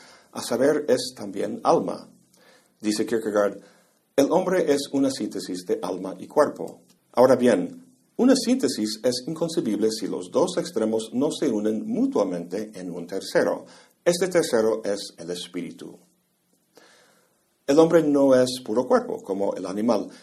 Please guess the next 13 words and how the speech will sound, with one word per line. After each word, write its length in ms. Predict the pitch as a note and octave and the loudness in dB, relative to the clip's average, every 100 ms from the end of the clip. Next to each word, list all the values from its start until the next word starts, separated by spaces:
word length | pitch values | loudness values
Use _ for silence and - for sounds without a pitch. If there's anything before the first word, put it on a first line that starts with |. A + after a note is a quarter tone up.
| _ | _
ni 180 | D#3+ D#3 | -4 -2
puro 380 | D#3 F#3+ F3+ C#3 | 0 2 2 2
intelecto 520 | B2+ B2 B2 - B2+ | 0 2 2 0 -4
o 240 | - B2+ | -2 2
alma, 320 | C#3 G#2+ G2 - | 4 2 -4 -12
como 240 | F#2 F#2 | -10 -6
los 220 | F2+ F#2 | -4 -2
ángeles, 540 | C#3 C3 D#2+ E2+ - - _ _ _ | -2 -2 -6 -10 -16 -20 _ _ _
sino 400 | - C#3 C#3+ - - | -2 0 0 0 0
algo 340 | F3+ F#3 F#3 | 0 0 -4
intermedio 540 | A2 G#2 G#2 A2 A2+ A2+ | -6 -6 -2 0 -2 -4
que 160 | F2+ | -8
consta 480 | - B2 A#2+ A#2 A#2+ | -4 -2 -2 -8 -12